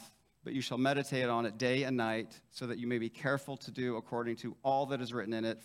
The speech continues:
For then you will make your way prosperous, and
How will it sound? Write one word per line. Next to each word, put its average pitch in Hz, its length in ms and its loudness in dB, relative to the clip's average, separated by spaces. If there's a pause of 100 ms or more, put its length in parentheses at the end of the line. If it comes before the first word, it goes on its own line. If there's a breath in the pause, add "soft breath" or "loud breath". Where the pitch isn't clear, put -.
For 127 160 2
then 135 680 2 (680)
you 131 80 0
will 127 100 4
make 131 280 2
your 131 100 -2
way 120 220 4
prosperous, 127 600 0
and 117 240 -2